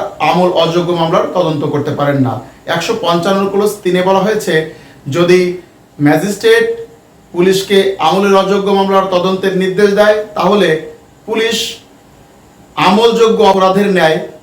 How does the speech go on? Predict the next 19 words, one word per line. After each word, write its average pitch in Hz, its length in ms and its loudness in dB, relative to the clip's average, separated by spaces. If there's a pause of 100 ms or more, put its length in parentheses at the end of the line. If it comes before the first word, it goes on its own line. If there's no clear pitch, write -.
তদন্ত 196 360 0 (120)
করতে 180 200 -2
পারবেন, 151 360 0 (180)
শুধুমাত্র 208 460 0 (1000)
অভিযুক্তকে 208 680 0 (120)
বিনা 175 240 2
পরোয়ানায় 170 420 0 (300)
গ্রেপ্তার 190 400 2
করতে 160 320 -4
পারবেন 143 380 2
না। 117 80 2 (520)
সে 190 180 -4
কথা 185 160 0
বলা 202 220 2
হয়েছে 202 260 -2
ফৌজদারি 185 320 -2
কার্যবিধির 180 460 0
একশো 175 260 -6
পঞ্চান্ন 156 420 -2